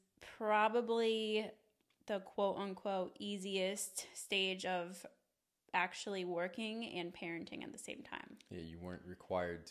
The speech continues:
Speaker 2: to entertain him all day,
Speaker 1: Right.
Speaker 2: whereas now, like,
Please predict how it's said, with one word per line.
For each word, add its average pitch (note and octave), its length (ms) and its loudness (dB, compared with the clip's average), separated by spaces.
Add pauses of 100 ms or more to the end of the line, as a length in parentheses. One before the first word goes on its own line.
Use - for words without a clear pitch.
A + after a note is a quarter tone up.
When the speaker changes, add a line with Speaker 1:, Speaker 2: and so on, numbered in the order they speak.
Speaker 2:
to E2+ 320 -10 (880)
entertain F#2 500 -6
him F2+ 140 -4
all F#2+ 120 -2
day, G2+ 220 -4 (200)
Speaker 1:
Right. - 140 -2
Speaker 2:
whereas E2+ 200 -2
now, E2+ 340 -4
like, D2+ 200 -6